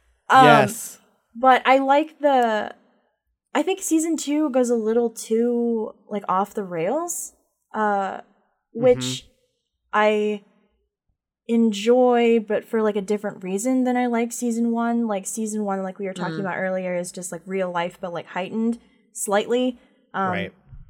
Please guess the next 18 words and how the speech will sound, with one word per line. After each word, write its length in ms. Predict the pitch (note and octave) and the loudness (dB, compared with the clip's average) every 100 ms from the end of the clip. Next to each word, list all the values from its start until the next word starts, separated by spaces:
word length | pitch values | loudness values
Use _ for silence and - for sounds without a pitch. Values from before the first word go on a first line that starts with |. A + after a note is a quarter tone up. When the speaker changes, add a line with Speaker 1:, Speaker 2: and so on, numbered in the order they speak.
| - _ F#3+ | -20 _ -8
Speaker 1:
but 200 | F#3+ F3+ | -4 -2
I 100 | F#3+ | -2
think 180 | G3+ G#3 | -4 -6
season 340 | A3 G3+ F#3+ | -6 -6 -6
two, 260 | F#3+ G3+ F#3 | -6 -8 -6
like, 220 | F3 D#3+ | -6 -8
takes 280 | - E3+ - | -8 -10 -8
that 400 | F3 E3 D#3 - _ _ _ - | -4 -2 -2 -4 _ _ _ -16
concept 640 | - F3+ F#3+ A3 G#3 G3+ - | -4 -2 -2 -4 -4 -6 -14
and 400 | F3+ E3+ E3 D#3+ - _ _ _ _ _ _ | -10 -10 -12 -14 -20 _ _ _ _ _ _
takes 280 | - F#3 - | -8 -8 -6
it 220 | F3 - - F3+ | -8 -10 -16 -12
to 440 | E3+ E3 D#3 D3+ - - | -8 -8 -8 -10 -16 -14
a 80 | C#3+ | -8
step 240 | - D#3 - | -6 -6 -6
further. 460 | D#3 D#3+ G3+ A#3+ - _ _ _ _ _ _ _ _ _ | -6 -4 -4 -6 -10 _ _ _ _ _ _ _ _ _
Um, 420 | - F3 E3+ E3 - | -8 -6 -6 -8 -12
Speaker 2:
Mm-hmm. 200 | G#2+ | -14